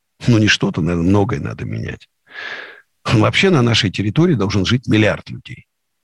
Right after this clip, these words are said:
Миллиард. У нас огромная, мы самая большая страна в мире по нашим просторам. А у нас всё меньше и меньше. Надо что-то серьёзно менять.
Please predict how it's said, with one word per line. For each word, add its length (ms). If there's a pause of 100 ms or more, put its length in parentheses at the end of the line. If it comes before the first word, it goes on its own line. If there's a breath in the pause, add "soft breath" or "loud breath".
(300)
Миллиард. 400
У 40
нас 180
огромная, 440
мы 100
самая 280
большая 320
страна 360
в 60
мире 300
по 80
нашим 300
просторам. 500 (880 loud breath)
А 180
у 40
нас 220
всё 140
меньше 360
и 20
меньше. 400 (1120)
Надо 300
что-то 320
серьёзно 460
менять. 520